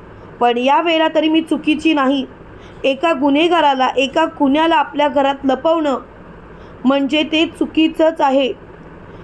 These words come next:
तेव्हा लगेच सायली बोलते, "एक मिनिट, आम्ही कोणापासूनही लपवलेलं नाही. मधुभाऊ सुभेदारांच्या घरात राहतात हे प्रत्येक माणसाला माहिती आहे. आणि प्रिया,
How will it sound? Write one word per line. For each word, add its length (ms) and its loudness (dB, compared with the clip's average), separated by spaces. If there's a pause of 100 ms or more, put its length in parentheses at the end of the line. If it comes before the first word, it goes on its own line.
(140)
तेव्हा 200 2
लगेच 420 0
सायली 320 2
बोलते, 300 0
"एक 380 0
मिनिट, 340 4 (800)
आम्ही 180 0
कोणापासूनही 920 2
लपवलेलं 580 2
नाही. 360 2 (800)
मधुभाऊ 600 4
सुभेदारांच्या 720 2
घरात 360 2
राहतात 440 0
हे 100 0
प्रत्येक 640 -2 (400)
माणसाला 500 2
माहिती 360 0
आहे. 260 2 (800)
आणि 180 0
प्रिया, 540 0